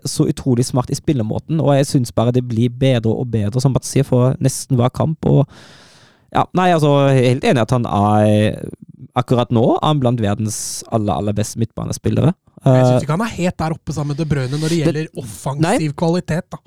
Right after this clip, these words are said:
Speaker 1: Nei, og det, han
Speaker 2: De
Speaker 1: er jo
Speaker 2: Bruyne
Speaker 1: litt,
Speaker 2: er litt mer skapende.
Speaker 1: ja, jeg er helt enig, men det er litt, det er litt mer, litt annen spillertype, da.
Speaker 2: Ja,
Speaker 1: Eh, hvis
Speaker 2: ja,
Speaker 1: du, hvis
Speaker 2: ja.
Speaker 1: du ser hvor mye Ødegaard bidrar også i frispilling ved å alltid fa-, egentlig nesten alltid falle litt inn i det dype rommet der, og, og så slå han fra seg for all del.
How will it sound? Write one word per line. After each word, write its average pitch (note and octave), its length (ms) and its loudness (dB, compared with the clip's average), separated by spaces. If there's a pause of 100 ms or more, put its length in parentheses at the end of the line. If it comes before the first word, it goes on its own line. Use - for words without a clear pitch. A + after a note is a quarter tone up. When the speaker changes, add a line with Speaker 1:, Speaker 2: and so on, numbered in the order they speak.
(140)
Speaker 1:
Nei, F#3+ 80 2 (160)
og G3 80 0
det, G3+ 80 0
han G3 80 0
Speaker 2:
De G3+ 80 2
Speaker 1:
er C3+ 80 2
jo F3+ 60 2
Speaker 2:
Bruyne F#3+ 100 2
Speaker 1:
litt, F#3 80 -2
Speaker 2:
er F#3 160 0
litt F3+ 220 -2
mer E3 100 0
skapende. - 480 -4
Speaker 1:
ja, F3 160 4
jeg F#3+ 80 4
er F3+ 60 6
helt F3+ 100 2
enig, E3 160 2
men D#3+ 80 0
det E3+ 60 2
er F3 80 2
litt, F#3 180 0
det E3+ 80 2
er E3 160 -2
litt - 160 -4
mer, D#3 160 0
litt F3 240 0
annen C#3+ 160 2
spillertype, C#3 560 0
da. F#3+ 60 2 (180)
Speaker 2:
Ja, - 80 4
Speaker 1:
Eh, D#3 80 4
hvis D4+ 80 2
Speaker 2:
ja, E3 80 2
Speaker 1:
du, - 100 -2
hvis D#3+ 140 2
Speaker 2:
ja. - 20 2
Speaker 1:
du - 60 -2
ser D#3 160 2
hvor D3+ 80 4
mye D3 300 4 (260)
Ødegaard C3 560 2
bidrar A#2+ 320 2
også C#3 80 2
i C3+ 80 -2
frispilling A#2 500 0
ved A#2+ 140 4
å A#2+ 240 2
alltid B2+ 560 2
fa-, - 240 -4 (240)
egentlig D3 340 2
nesten - 240 -2
alltid A#2 300 0
falle A#2+ 420 0
litt A#2 220 -2
inn A#2+ 240 0
i B2 80 0
det A#2+ 100 0
dype C3 240 2
rommet A#2 300 2
der, B2+ 240 2
og, B2+ 80 2
og A#2+ 160 0
så A#2 320 2
slå A#2+ 160 2
han A#2 80 -4
fra A#2+ 160 0
seg - 180 -2
for - 140 -2
all C3+ 100 -2
del. - 140 -4